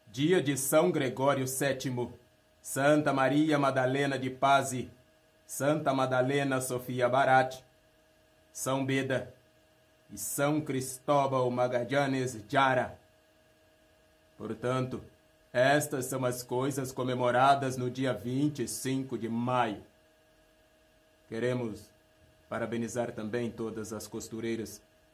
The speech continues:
que visitam o nosso canal. Parabéns pelo seu dia.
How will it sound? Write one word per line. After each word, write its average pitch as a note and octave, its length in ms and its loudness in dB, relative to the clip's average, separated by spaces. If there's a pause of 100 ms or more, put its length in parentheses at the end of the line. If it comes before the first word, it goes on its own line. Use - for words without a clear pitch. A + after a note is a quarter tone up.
(140)
que - 80 -12
visitam A2 540 -6
o G#2+ 60 -8
nosso A2+ 320 -8
canal. A2+ 340 -6 (1120)
Parabéns B2 540 -2
pelo C3 240 -4
seu C3+ 220 -4
dia. B2+ 420 -2